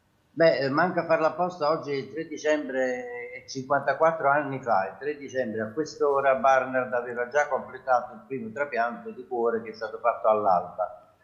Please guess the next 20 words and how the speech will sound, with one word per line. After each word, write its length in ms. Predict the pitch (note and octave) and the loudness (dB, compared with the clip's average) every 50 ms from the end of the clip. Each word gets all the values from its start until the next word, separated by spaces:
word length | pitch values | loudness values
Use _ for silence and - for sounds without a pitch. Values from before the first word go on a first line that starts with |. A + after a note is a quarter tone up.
| _ _ _ | _ _ _
E 160 | - C3+ C3+ | -6 -6 -2
quindi 360 | - E3+ E3+ E3 C#3 C3 C3+ | 2 2 4 4 4 4 4
il, 100 | C3 B2+ | 4 4
il 320 | B2+ B2+ C3 C3 C3+ D#3 D#3 | 4 4 6 6 6 4 4
libro 340 | E3+ F3 D#3 D3+ C#3 C3+ C3 | 2 2 2 4 4 4 4
narra 400 | C#3 C#3 C3+ C3+ C3 B2 B2 B2 | 4 4 4 4 2 0 0 -2
di 240 | B2 B2 B2 B2 B2+ | -2 -6 -8 -8 0
parte 460 | - D3 D3 C3+ A2+ - - A#2+ A2+ | 2 4 4 4 2 -2 -8 -14 -10
da 120 | A2 A2+ | -8 -8
un 120 | A2+ A2+ A2 | -8 -8 -6
trapianto 520 | - C3 C3 C3 C#3 B2 A#2+ A#2+ - C3+ | -4 -4 -4 -2 -2 -4 -4 -4 -6 -8
di 180 | C3+ D#3 D3 - | -8 -8 -6 -2
cuore, 340 | D3 C3+ C3 B2+ C3 C3 A#2+ | 0 2 2 2 2 0 2
ma, 460 | A#2+ C3 B2+ A#2+ - - - - - | 4 4 4 4 0 -4 -10 -16 -18
mm, 340 | - - - A2 G#2+ G#2+ A2 | -18 -18 -18 -18 -18 -10 -8
non 140 | A2 A#2 | -8 -2
voglio 260 | B2+ C#3 C#3 C3+ C3 A#2+ | 0 0 0 0 -2 -4
spaventare 600 | - A#2+ A2+ A2 A2 A2 G2+ C3 B2+ A#2+ A2+ A2 | -2 -2 -2 -2 -2 -2 0 2 2 2 2 -2
i 80 | G#2+ | -6
telespettatori 800 | G#2+ A2+ A#2 A2+ - - C3 C3 - D3 C#3+ C3 C3 B2+ G#2 | -6 -6 -8 -8 -8 -10 -6 -2 -2 -2 0 0 -2 -4 -4